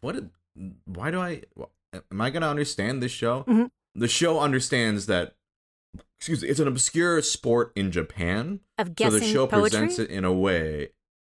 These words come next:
Speaker 1: Uh, yeah, it's, it's like, um, it's more like, it's like a, almost like a sport. Essentially, they have, it's, um,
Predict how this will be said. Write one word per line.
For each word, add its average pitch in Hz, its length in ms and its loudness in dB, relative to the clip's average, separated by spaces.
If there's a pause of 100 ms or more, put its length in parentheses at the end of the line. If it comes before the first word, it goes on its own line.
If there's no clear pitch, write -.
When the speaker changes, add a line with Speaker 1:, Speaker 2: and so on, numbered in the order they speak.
(300)
Speaker 1:
Uh, 104 80 -4
yeah, 151 240 2
it's, 131 220 -2
it's 151 180 -8
like, 156 240 0
um, 123 280 2
it's 143 200 -6
more 220 100 2
like, 262 140 0
it's 185 100 -2
like 233 160 -4
a, 92 180 0 (140)
almost 226 240 -4
like 131 80 -6
a 107 60 -6
sport. - 400 0 (280)
Essentially, 185 420 0
they 127 160 2
have, 120 360 0
it's, 92 240 -4
um, 78 560 -2